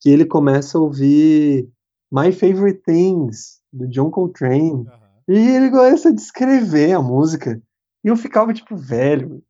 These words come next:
Speaker 1: isso é sensacional. Como é que, como pode, assim? Como é que o cara conseguiu descrever o, a relação do sax, do Coltrane, assim, com o piano, pá, e tal?" Porra, é muito massa. E com,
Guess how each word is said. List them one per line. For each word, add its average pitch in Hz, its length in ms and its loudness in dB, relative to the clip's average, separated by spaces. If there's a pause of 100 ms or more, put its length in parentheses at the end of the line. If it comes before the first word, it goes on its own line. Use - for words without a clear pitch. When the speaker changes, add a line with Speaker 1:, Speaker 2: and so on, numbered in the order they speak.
Speaker 1:
isso 226 240 -6
é 330 40 0
sensacional. 349 960 0
Como 175 180 -6
é 214 60 -2
que, - 220 -18 (480)
como 302 260 0
pode, 262 380 0
assim? 156 280 -8
Como 147 140 -4
é 220 80 -2
que 226 100 -10
o 226 40 -18
cara 247 300 -2
conseguiu 214 880 -6 (420)
descrever 208 720 4
o, 226 460 -4 (420)
a 143 100 -14
relação 190 560 0
do 214 100 -4
sax, 208 580 -2
do 180 100 -10
Coltrane, 185 840 -4
assim, 185 260 -10
com 202 120 -6
o 202 80 -10
piano, 196 720 -2
pá, 196 400 -16
e 170 40 -16
tal?" 175 300 -2
Porra, 123 200 -4
é - 20 -6
muito 208 220 -4
massa. 135 320 -2
E 156 100 2
com, 208 280 2